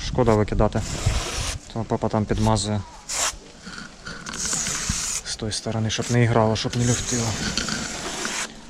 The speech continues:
Ну, якось так. Оця стіна, получається, у нас,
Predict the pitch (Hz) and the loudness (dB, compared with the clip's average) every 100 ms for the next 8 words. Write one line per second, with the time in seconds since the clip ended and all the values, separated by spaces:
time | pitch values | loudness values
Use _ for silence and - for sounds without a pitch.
0 | - - - - - - 123 127 131 - | -16 -16 -16 -12 -2 4 6 6 4 4
1 | 117 101 - - - - - - - - | 2 0 0 -4 -6 -14 -18 -20 2 4
2 | - - - - - - - - - - | 4 8 12 12 12 4 -18 -20 -20 -20
3 | - - 123 156 151 - 139 147 151 120 | -14 -8 2 6 6 6 10 12 12 8
4 | - - - - - - 127 120 - 127 | 0 -6 -6 -6 -6 -2 4 4 8 8
5 | 120 - 120 120 117 - | 8 6 6 6 4 0